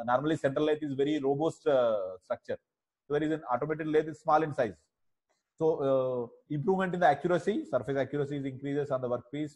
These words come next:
floor space maintenance and inventory requirements are reduced, more consistent, accurate work, the wor-, uh, work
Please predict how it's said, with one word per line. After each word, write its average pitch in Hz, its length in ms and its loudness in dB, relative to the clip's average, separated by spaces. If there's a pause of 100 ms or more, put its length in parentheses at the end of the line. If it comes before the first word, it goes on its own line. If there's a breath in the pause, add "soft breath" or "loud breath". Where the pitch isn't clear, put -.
floor 151 200 0
space 156 260 -6
maintenance 135 520 -6
and 131 100 -6
inventory 127 400 -6
requirements 123 500 -8
are 117 140 0 (320)
reduced, 135 600 0 (320)
more 160 220 0
consistent, 165 800 -4 (280)
accurate 165 460 0
work, 139 300 0
the 127 320 2 (320)
wor-, 143 260 6
uh, 110 380 2
work 143 320 4